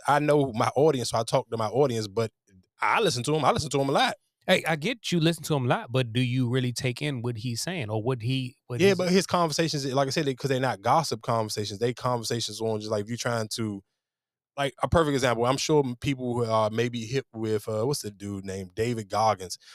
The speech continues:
Speaker 1: Like, he was, like, he probably an older dude, but he running, like, all his videos, he be outside running, he be cussing,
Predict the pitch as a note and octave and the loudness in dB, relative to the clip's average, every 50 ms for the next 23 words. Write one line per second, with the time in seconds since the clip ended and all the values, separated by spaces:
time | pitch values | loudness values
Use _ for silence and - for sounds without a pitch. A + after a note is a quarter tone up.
0 | - - A2 A2 G#2+ C#3+ C3+ A2+ G#2+ G#2+ G2+ - - - C3+ A2+ - - - B2 | -12 -8 -6 -2 -2 -2 -2 0 -2 -4 -4 -6 -4 -4 -4 -4 -4 -2 -2 -2
1 | A#2 A2+ A2+ A2+ G2+ F#2+ F2+ - A#2+ B2 B2 A#2 G#2 A2 G#2+ G2 G2+ G2+ A2+ B2 | 0 0 0 -2 -2 -4 -4 0 2 2 2 2 0 -2 -2 -4 -4 -4 -4 -2
2 | G#2 F#2 A#2 A2+ G#2+ G2 G2+ G2 G#2+ A#2+ B2+ B2 B2+ A2 G#2 A#2 A2+ A2+ A2 G#2+ | 2 2 2 2 2 0 0 2 4 6 6 6 4 2 0 0 0 2 2 0
3 | - B2 A2+ G#2+ G#2+ G#2+ G#2+ - A2+ G#2 F#2+ G#2 A2 G#2 G#2 G2+ G#2 G2+ G2+ - | 0 -2 -2 0 0 0 2 2 2 2 2 2 2 0 0 -2 -6 -8 -12 -12
4 | - - B2+ A#2 - - G2 | -8 -4 -2 -2 -2 -4 -10